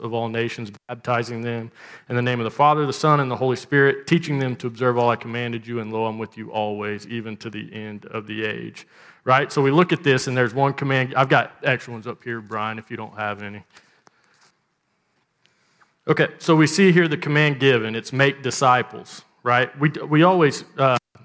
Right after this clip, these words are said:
often teach our purpose, plan, and process of the church, right? That's to make disciples. This is where that comes from.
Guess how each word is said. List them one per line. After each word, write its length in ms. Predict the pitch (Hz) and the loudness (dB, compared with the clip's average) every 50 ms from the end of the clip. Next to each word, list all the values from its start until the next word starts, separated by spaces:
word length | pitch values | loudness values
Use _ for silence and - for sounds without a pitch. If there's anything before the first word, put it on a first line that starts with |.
| _ _ - | _ _ 0
often 380 | 131 135 139 135 - - 123 | 2 2 2 2 -2 -6 -10
teach 320 | 110 - - 135 123 - - | -8 -6 -4 -4 -4 -4 -4
our 120 | 123 113 | -4 -4
purpose, 400 | - - 143 143 135 - 139 - | 0 0 0 0 0 0 -4 -6
plan, 220 | - - 139 131 123 | -4 -4 -2 -2 -2
and 60 | 113 | 0
process 380 | - 135 123 117 - 131 - | 2 2 2 2 0 -4 -6
of 140 | - 123 110 | -6 -6 -6
the 60 | 113 | -8
church, 440 | 110 - - 117 107 104 104 - - | -8 -8 -6 -4 -4 -4 -6 -6 -6
right? 160 | 117 110 110 | -6 -4 -4
That's 200 | 110 120 117 - | -4 -4 -6 -6
to 100 | - - | -10 -10
make 200 | 120 117 110 - | -8 -8 -8 -8
disciples. 540 | 113 110 - - 131 131 131 - - 107 101 | -8 -8 -2 0 2 2 2 0 -4 -8 -10
This 160 | 113 107 - | -10 -10 -12
is 60 | 127 117 | -10 -6
where 180 | 117 123 120 | -2 -2 0
that 200 | 117 110 - - | 0 -2 -4 -6
comes 260 | - 147 143 143 139 | -4 -4 -4 -4 -4
from. 440 | - - - 110 107 110 113 117 120 | -6 -8 -8 -8 -8 -8 -10 -12 -14